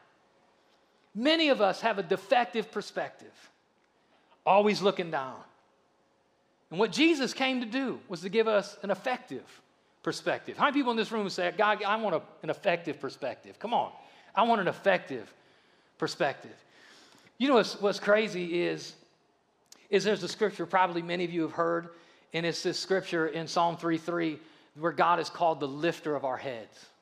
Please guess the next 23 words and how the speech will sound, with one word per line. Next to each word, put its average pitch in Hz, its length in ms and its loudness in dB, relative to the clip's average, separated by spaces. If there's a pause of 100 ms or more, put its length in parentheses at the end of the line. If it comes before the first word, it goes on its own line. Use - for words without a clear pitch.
Have 185 100 0
you 220 60 4
ever 196 120 2
heard 190 180 4
that? 175 280 -4 (680)
Now 180 120 2
think 233 240 0
about 175 300 2
how 180 100 -4
much 185 240 -4
God 165 400 2
calls 165 340 0
us 151 140 -8
to 156 100 -8
lift 147 260 -4
our 139 100 -6
heads, 139 220 -6
and 143 120 -8
here 165 180 -2
he 175 100 -2
comes, 151 300 -4
he 143 100 -6
says, 127 280 -6